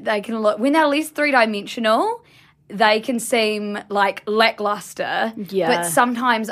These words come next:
Speaker 1: I look for that in songs, and I think it's, like, also what you're looking for at the
Speaker 2: Oh,
Speaker 1: time.
Speaker 2: absolutely.
Speaker 1: However, I do find this album underwhelming, and I think a little bit has to do with the lyrics, so I do agree with you.
Speaker 2: Yeah, so, eh, but if anyone else, you know,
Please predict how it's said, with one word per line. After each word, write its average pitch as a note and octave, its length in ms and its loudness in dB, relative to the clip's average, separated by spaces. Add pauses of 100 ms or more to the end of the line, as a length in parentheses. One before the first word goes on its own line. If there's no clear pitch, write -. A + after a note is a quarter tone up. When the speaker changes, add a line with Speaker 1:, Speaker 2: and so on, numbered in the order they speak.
Speaker 1:
I G#3 280 4
look G#3 440 0 (140)
for - 200 -8
that G#3 580 0
in A3 240 -4
songs, A3 400 0
and C4+ 100 -4
I G#3+ 80 0
think A#3+ 200 -6
it's, B3 100 -8
like, A3+ 160 -2
also A3+ 320 -4
what G#3 160 -6
you're G3+ 80 -6
looking G3 300 -8
for G#3 200 -4
at - 60 -6
the C4+ 60 6
Speaker 2:
Oh, C#4 40 8
Speaker 1:
time. A3+ 360 8
Speaker 2:
absolutely. E4 480 4
Speaker 1:
However, A3 200 6
I C4+ 120 4
do D#4 160 0
find C#4+ 260 2
this C#4+ 140 -4
album B3+ 280 0
underwhelming, A3+ 640 -2
and G3+ 80 -6
I G#3 140 -4
think G#3 260 -6
a G3+ 60 -2
little G3 220 -4
bit G3+ 100 -4
has F#3+ 220 -8
to G3 60 -18
do G3 60 -8
with G3 100 -12
the G3 60 -10
lyrics, G3 340 -6
so G3+ 100 -6
I G#3 80 -6
do G3+ 120 -6
agree G3+ 220 -8
with G3+ 160 -10
you. G#3 100 -8
Speaker 2:
Yeah, C#4 300 6
so, C4 220 6
eh, C4+ 140 6
but - 260 2 (100)
if B3+ 180 4
anyone B3 280 4
else, G#3+ 440 2
you G3+ 60 -4
know, G3 240 0